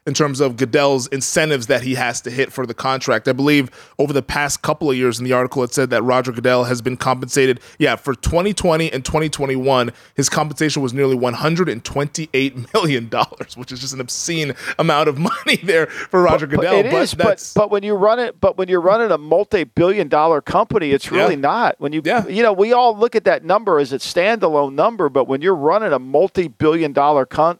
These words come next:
Speaker 2: company that controls television, that, you know, you put a game on T V, it's gonna get the highest rating. I mean, you're, you're running these companies. You're keeping l-,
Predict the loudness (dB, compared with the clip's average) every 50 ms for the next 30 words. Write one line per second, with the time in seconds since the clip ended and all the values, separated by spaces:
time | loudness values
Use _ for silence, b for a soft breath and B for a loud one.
0 | _ _ -4 -4 -4 -2 -4 -6 -2 0 0 -2 0 -4 -8 -8 -6 -2 0 2
1 | 2 4 2 2 0 -2 -6 -12 B B B B B B _ -4 0 0 2 2
2 | 0 0 -2 -4 -4 -4 -4 0 0 0 0 0 0 2 2 2 2 0 b b
3 | b b b -8 -8 -6 0 0 0 0 0 -2 0 0 0 0 0 0 0 0
4 | 0 -2 -6 -8 -8 -6 -6 -6 -4 -2 -2 -4 -2 0 0 0 0 2 -2 -2
5 | 0 0 0 0 0 0 0 -2 -2 -4 -2 0 0 0 0 -2 -4 -4 -2 0
6 | 0 0 2 0 0 -2 -4 -8 _ _ _ _ _ _ _ -4 -4 -2 0 2
7 | 2 2 2 4 2 2 2 2 0 -2 -4 -6 -6 -4 -2 -2 -2 -2 -2 -4
8 | -6 -6 -6 -2 -2 -2 -2 -2 -4 -6 -4 -4 -4 -6 -4 -4 -6 -6